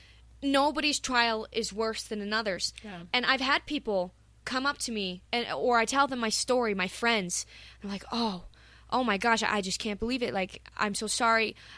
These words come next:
Speaker 1: At least I don't have to go what you go through. And <laughs> I don't know about y'all, but in my family, ask my mom. I'm a mom, you can definitely agree with this. "At least" is vetoed. That phrase
Speaker 2: Yep.
Speaker 1: is, like, not <laughs> allowed in our house.
Speaker 2: We're not
Speaker 1: We
Speaker 2: allowed to
Speaker 1: say
Speaker 2: say
Speaker 1: "at
Speaker 2: "at
Speaker 1: least,"
Speaker 2: least."
Speaker 1: and my mom is about to smack us. She's like,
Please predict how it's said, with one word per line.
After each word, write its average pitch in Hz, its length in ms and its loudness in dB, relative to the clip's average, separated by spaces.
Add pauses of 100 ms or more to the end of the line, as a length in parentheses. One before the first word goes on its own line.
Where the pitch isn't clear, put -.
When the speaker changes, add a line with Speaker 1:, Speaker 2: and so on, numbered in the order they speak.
(120)
Speaker 1:
At 262 200 10
least 262 600 2
I 226 60 2
don't 208 140 0
have 208 120 -2
to 202 80 -6
go 185 320 0 (260)
what 196 140 0
you 202 80 -4
go 185 140 0
through. 165 320 -6 (340)
And 247 140 2 (120)
<laughs> - 100 -8 (500)
I 330 100 12
don't 403 80 8
know 381 80 6
about 302 180 8
y'all, 285 200 6
but 269 160 4
in 262 100 4
my 285 160 6
family, 262 540 4
ask 269 280 8
my 302 140 2
mom. 226 300 4
I'm 202 80 2
a 208 40 0
mom, 240 200 4
you 269 160 -2
can 247 160 -2
definitely 240 400 2
agree 226 200 -4
with 220 180 -2
this. 185 280 0 (340)
"At 311 200 12
least" 294 440 2 (120)
is 247 180 0
vetoed. 190 960 2
That 285 240 6
phrase 262 480 2
Speaker 2:
Yep. 190 100 4
Speaker 1:
is, 220 160 2
like, 214 220 0
not 208 360 2 (200)
<laughs> - 120 -6
allowed 320 440 10
in 285 80 6
our 269 100 12
house. 240 160 10
Speaker 2:
We're 208 140 -2
not 214 180 6
Speaker 1:
We 359 140 10
Speaker 2:
allowed - 80 10
to 453 100 10
Speaker 1:
say 453 80 12
Speaker 2:
say 262 60 10
Speaker 1:
"at 320 160 12
Speaker 2:
"at 285 80 4
Speaker 1:
least," 311 240 6
Speaker 2:
least." - 80 2
Speaker 1:
and 277 100 4
my 254 140 8
mom 269 260 6
is 233 80 2
about 220 300 6
to 202 160 4
smack 220 640 8
us. 330 160 6
She's 262 200 2
like, 214 280 6